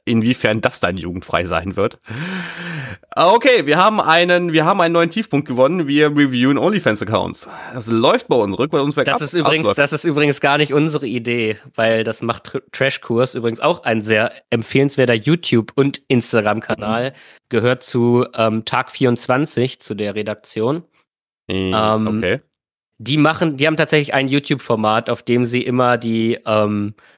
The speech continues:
Speaker 2: OnlyFans-Accounts für einen Monat buchen von den entsprechenden Leuten, die so gewünscht werden. Ähm, und das dann reviewen und teilweise auch so die Posen nachstellen. Ist eigentlich ein ganz witziges YouTube-Format.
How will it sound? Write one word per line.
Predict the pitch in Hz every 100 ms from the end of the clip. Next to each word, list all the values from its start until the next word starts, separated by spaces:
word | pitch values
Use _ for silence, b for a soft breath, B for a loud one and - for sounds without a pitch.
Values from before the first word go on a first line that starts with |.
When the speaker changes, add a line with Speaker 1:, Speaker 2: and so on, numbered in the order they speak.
| b
Speaker 2:
OnlyFans-Accounts | 127 147 147 147 139 131 139 - 143 135 139 -
für | 139 -
einen | 123 127
Monat | 127 127 123
buchen | 139 135 131 127
von | 123 123
den | 123 123 120 -
entsprechenden | 123 - 123 117 120 120
Leuten, | 113 127 131
die | 117
so | 113
gewünscht | 110 139 170 -
werden. | 151 147 151 B B B _ _ _ 117
Ähm, | 117 117 117 113 117 -
und | 120 117 117 -
das | 113 -
dann | 110
reviewen | 110 107 107 123 131 131
und | 117 117 113 113 - _ -
teilweise | 120 120 113 107
auch | 117
so | - 113 113 -
die | 76 104 107 113
Posen | - - 127 117
nachstellen. | 117 117 - - 113
Ist | 113
eigentlich | 139 156
ein |
ganz | 147 143
witziges | 143 127 120
YouTube-Format. | 127 123 101 101 98 107